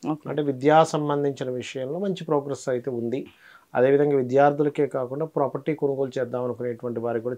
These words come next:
Speaker 2: చాలా బాగుంది
Speaker 1: Hmm.
Speaker 2: మేషరాశి వారికి.
Speaker 1: ఓకే.
Speaker 2: And, uh, మరొక విషయం ఏంటంటే ప్రాపర్టీ కొనుగోలు, ఏదైనా భూమి, వాహనము ఈ కొనుగోలు చేయడానికి చాలా బాగుంది.
Speaker 1: అయితే వీళ్ళకి సంబంధించి, వివాహానికి సంబంధించింది ఎలా ఉందండి?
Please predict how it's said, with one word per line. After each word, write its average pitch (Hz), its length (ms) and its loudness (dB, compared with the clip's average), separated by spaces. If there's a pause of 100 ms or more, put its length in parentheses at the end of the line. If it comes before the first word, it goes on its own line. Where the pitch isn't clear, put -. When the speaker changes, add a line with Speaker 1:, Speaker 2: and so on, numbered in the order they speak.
(100)
Speaker 2:
చాలా 110 180 -2
బాగుంది 117 340 -2
Speaker 1:
Hmm. - 380 -10
Speaker 2:
మేషరాశి 160 460 -4
వారికి. 120 280 -6 (240)
Speaker 1:
ఓకే. 147 200 -10
Speaker 2:
And, 131 480 -2
uh, 120 340 8
మరొక 127 280 0
విషయం 127 340 -2
ఏంటంటే 123 560 4 (720)
ప్రాపర్టీ 123 380 6
కొనుగోలు, 120 520 2
ఏదైనా 117 180 0
భూమి, 131 560 0
వాహనము 123 680 4 (300)
ఈ 123 80 -2
కొనుగోలు 113 460 -2
చేయడానికి 131 340 -8
చాలా 131 120 -8
బాగుంది. - 260 -14 (260)
Speaker 1:
అయితే 214 200 4
వీళ్ళకి 240 360 6
సంబంధించి, 226 520 4
వివాహానికి 196 560 4
సంబంధించింది 165 600 -4
ఎలా 139 140 -6
ఉందండి? 135 240 -14